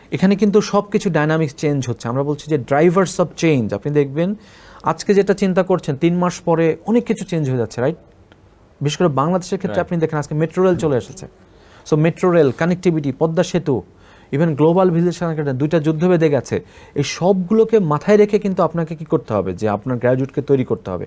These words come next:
Speaker 1: তো সেই ক্ষেত্রে তো গবেষণাটা সবচেয়ে বেশি গুরুত্বপূর্ণ ভূমিকা রাখ-, পালন করে। যেমন বর্তমানে বিজনেস স্কুল বলা হচ্ছে বেস্ট গ্র্যাজুয়েটসদেরকে এখন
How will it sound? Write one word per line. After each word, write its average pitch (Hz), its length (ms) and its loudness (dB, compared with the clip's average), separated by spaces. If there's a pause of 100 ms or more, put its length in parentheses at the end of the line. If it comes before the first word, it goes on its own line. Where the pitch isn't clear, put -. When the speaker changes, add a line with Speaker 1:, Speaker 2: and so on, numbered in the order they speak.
(340)
Speaker 1:
তো 143 60 -4
সেই 185 180 -2
ক্ষেত্রে 208 280 -2
তো 185 100 -4
গবেষণাটা 151 480 -2
সবচেয়ে 139 360 -4
বেশি 135 120 -10
গুরুত্বপূর্ণ 127 360 -8
ভূমিকা 113 220 -8
রাখ-, - 320 -12
পালন - 140 -6
করে। 110 100 -10
যেমন 156 180 0 (360)
বর্তমানে 185 360 2
বিজনেস 170 340 0
স্কুল 180 200 0
বলা 165 200 0
হচ্ছে 165 240 -6 (220)
বেস্ট 180 360 0
গ্র্যাজুয়েটসদেরকে 175 720 -2
এখন 165 260 -2